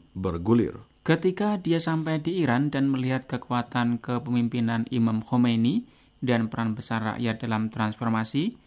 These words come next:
Speaker 2: dia mengatakan, "Sosok Ayatullah Khomeini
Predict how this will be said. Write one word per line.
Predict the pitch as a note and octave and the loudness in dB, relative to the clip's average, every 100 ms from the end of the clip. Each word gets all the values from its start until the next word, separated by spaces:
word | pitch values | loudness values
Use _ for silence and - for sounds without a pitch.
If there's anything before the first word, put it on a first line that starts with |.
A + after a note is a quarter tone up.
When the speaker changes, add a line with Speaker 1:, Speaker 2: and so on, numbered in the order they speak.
| _ _ | _ _
Speaker 2:
dia | B2 B2+ A2+ | 0 2 4
mengatakan, | A2 G#2+ G#2+ A2+ C3 A#2 A2 - _ _ _ _ _ | 2 -2 -4 -2 2 2 0 -6 _ _ _ _ _
"Sosok | - D#3+ E3+ F3 G3+ G3 - | -4 0 0 0 -4 -6 -2
Ayatullah | C3 B2+ B2+ B2 A#2+ A#2 - _ _ _ | 0 0 -2 -2 -2 -2 -6 _ _ _
Khomeini | - C3 B2+ B2 A#2 A2 A#2 G#3+ | -4 2 4 4 4 2 2 0